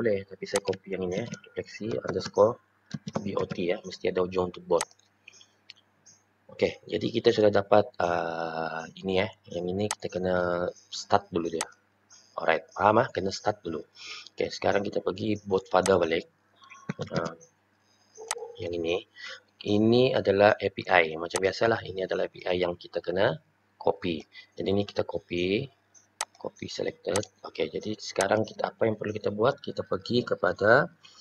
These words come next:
controller. Okey. Controller bot ni pun, ah, banyak version, eh. Jadi pastikan dia yang betul-betul, ah, apa ni,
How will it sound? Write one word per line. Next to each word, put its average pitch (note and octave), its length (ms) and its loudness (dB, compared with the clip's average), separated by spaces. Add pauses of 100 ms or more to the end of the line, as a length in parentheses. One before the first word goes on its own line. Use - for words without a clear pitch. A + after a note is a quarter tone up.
(400)
controller. F#2+ 1400 8
Okey. E2+ 240 -4 (400)
Controller B2 560 10
bot B2+ 320 8
ni C#3+ 160 8
pun, C#3+ 240 6
ah, G#2+ 640 6 (960)
banyak A#2+ 480 6
version, G#2+ 480 6
eh. G#2 160 -4 (240)
Jadi G#2+ 160 -4
pastikan A#2+ 640 0
dia A2+ 160 6
yang G#2 320 4
betul-betul, G2+ 560 2 (800)
ah, F2 880 0 (640)
apa - 240 -6
ni, F#2 560 2